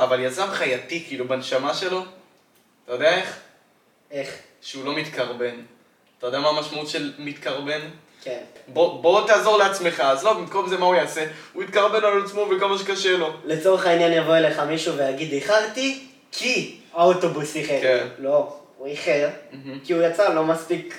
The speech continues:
Speaker 2: מוקדם.
Speaker 1: כן. אני חושב שגם בסוף המטרה של יזם זה לדעת איך ללמוד מהנפילות שלו. תמיד, אה, אומרים לנו, הרי יש הבדל, מה אומרים לנו בבית הספר? "יש לך טעויות, עכשיו תתמודד איתם, זה הציון שלך, זה, זה מה ש-, אתה זה הטעות שלך, נכון?"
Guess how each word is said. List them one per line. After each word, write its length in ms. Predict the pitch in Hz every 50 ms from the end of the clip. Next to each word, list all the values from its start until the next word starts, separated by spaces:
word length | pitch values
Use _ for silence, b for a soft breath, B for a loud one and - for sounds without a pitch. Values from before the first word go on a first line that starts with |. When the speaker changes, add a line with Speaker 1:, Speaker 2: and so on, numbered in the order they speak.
| - 147
Speaker 2:
מוקדם. 380 | 151 151 147 151 160 156 143 - - - -
Speaker 1:
כן. 240 | - 131 123 120 117 117 - -
אני 80 | 131
חושב 160 | 127 165 165 165
שגם 280 | 185 175 156 151 139
בסוף 280 | 135 131 - 160 - 175
המטרה 400 | 165 151 135 131 135 131 143 147
של 180 | - - 139
יזם 300 | 131 123 123 - 143 143
זה 120 | 139 131 127
לדעת 320 | 123 123 127 127 123 123
איך 160 | 135 - -
ללמוד 240 | 131 127 127 131 131
מהנפילות 500 | 131 131 127 127 123 135 127 123 120 120
שלו. 200 | - 127 117 117
תמיד, 360 | - - 127 131 139 135 135
אה, 140 | 139 131 127
אומרים 320 | 127 127 123 123 135 131 135
לנו, 320 | 135 131 127 123 123 120 120 - B B B B B B
הרי 140 | - 123 131
יש 160 | 135 139 -
הבדל, 280 | 143 131 135 135 131 120
מה 120 | 120 135
אומרים 200 | 143 143 147 143
לנו 100 | 143 139
בבית 240 | 131 131 131 131 131
הספר? 500 | 131 127 - 160 147 147 - 175 180 175 175 B B B B B B
"יש 140 | 127 127 -
לך 100 | - 139 131
טעויות, 340 | 131 131 131 135 156 165 160
עכשיו 220 | 151 - - 151 147
תתמודד 300 | - 143 139 139 147 143
איתם, 200 | 139 131 131 127 127
זה 100 | 147 156
הציון 300 | 156 - 147 147 135 127
שלך, 140 | - 131 131
זה, 160 | 135 135 131
זה 160 | 131 165 180
מה 120 | 180 165
ש-, 80 | - - - - B B B B - -
אתה 160 | - - 214 - -
זה 80 | 185 165
הטעות 360 | 156 160 156 147 147 143 139
שלך, 140 | - - 127 120
נכון?" 360 | 127 - 170 170 190 196 202